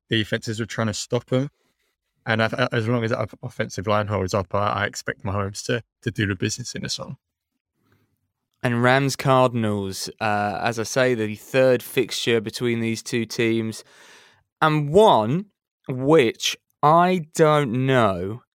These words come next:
Speaker 2: if I could call, because the L A Rams,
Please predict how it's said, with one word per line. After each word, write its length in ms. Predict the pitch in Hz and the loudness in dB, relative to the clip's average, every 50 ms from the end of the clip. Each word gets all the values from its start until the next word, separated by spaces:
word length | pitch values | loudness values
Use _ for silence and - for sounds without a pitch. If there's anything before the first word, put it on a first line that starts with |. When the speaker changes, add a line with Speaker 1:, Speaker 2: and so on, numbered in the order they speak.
| _ _ _ _ _ _ _ _ _ _ _ _ _ _ _ _ _ | _ _ _ _ _ _ _ _ _ _ _ _ _ _ _ _ _
Speaker 2:
if 220 | - 127 - - _ | -4 -4 -4 -2 _
I 220 | - 131 131 131 | 0 2 2 2
could 360 | 127 - - 135 120 120 - - | 0 0 -2 -2 -2 -2 -4 -10
call, 580 | - - - 135 113 98 95 92 90 90 101 - | -6 -2 2 2 2 2 0 -2 -4 -8 -8 -8
because 340 | - 113 - - 123 113 113 | -8 -6 -2 -2 -2 -2 -2
the 200 | 127 120 117 - | -2 -2 -2 0
L 200 | - 175 185 170 | 2 2 4 4
A 100 | 147 123 113 | 4 4 4
Rams, 600 | 107 110 104 101 98 98 101 101 95 - - | 4 4 2 2 2 -2 -4 -6 -8 -10 -12